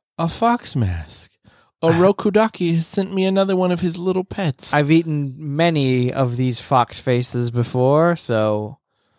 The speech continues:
Speaker 2: you know what? I'm, I'm pretty pissed off at Mister Orokudaki.
Speaker 1: Right.
Speaker 2: He's the one who got me stuck in this stupid gig.
Speaker 1: Well, because he's like, "What year of the Meiji era is it?"
Speaker 2: He's like,
Speaker 1: And
Speaker 2: "Meiji era?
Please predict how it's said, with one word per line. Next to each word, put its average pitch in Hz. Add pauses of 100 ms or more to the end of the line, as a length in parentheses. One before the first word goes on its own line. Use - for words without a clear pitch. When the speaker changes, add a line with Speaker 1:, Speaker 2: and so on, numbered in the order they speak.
(120)
Speaker 2:
you 143
know 151
what? 165
I'm, 151
I'm 151
pretty 175
pissed 170
off 180
at 143
Mister 147
Orokudaki. 131
Speaker 1:
Right. 135
Speaker 2:
He's 170
the 143
one 131 (260)
who 151
got 156
me 147
stuck -
in 135
this 127
stupid 123
gig. 113 (320)
Speaker 1:
Well, 160
because 165
he's 165
like, 156
"What 147
year 170
of 127
the 113
Meiji 110
era 90
is 90
it?" 87 (380)
Speaker 2:
He's 139
like, 110
Speaker 1:
And 101
Speaker 2:
"Meiji 147
era? 123